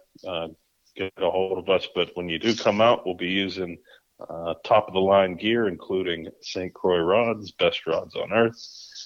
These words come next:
Uh, give them a fair shake. I bet you if there's shows, you probably got a better chance of getting them there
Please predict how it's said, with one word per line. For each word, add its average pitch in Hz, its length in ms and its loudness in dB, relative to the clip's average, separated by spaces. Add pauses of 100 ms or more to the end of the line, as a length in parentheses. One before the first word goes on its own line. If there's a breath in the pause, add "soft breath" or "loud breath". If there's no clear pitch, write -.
(320 loud breath)
Uh, 82 160 -4
give 104 260 4
them 98 180 8
a 90 100 0
fair 98 320 4
shake. 92 480 -4 (880)
I 110 60 -2
bet 170 240 -2
you 349 100 -8
if - 80 -18
there's 95 180 -4
shows, 95 440 -2
you 78 60 -12
probably 90 280 -4
got 85 140 -2
a 78 40 -6
better 80 240 -2
chance 82 380 -8
of 78 140 -12
getting 80 180 -4
them 80 160 -8
there 78 380 0